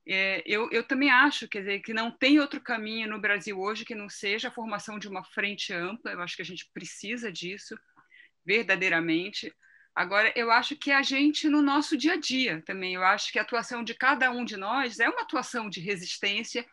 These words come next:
é uma atuação, né, de, de ajudar a formar pessoas, a formar consciência,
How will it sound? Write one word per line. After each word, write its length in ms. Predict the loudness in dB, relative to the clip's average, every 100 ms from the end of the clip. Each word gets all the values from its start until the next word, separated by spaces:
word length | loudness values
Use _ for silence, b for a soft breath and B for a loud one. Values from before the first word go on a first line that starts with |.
| b b 0
é 100 | 0
uma 140 | 2
atuação, 600 | -2 -2 -4 -2 -2 -2 -8 B B B 2
né, 160 | 4
de, 260 | 4 2 -4 -6 -20 _ _ _ -4
de 160 | 6
ajudar 420 | 8 8 8 8 8
a 40 |
formar 720 | 4 -2 -2 2 4 4 0 -6 b b _
pessoas, 640 | 0 0 0 0 2 0
a 40 | -2
formar 400 | -6 -2 2 2
consciência, 920 | 0 -10 -8 -6 -4 -6 -6 -6 -6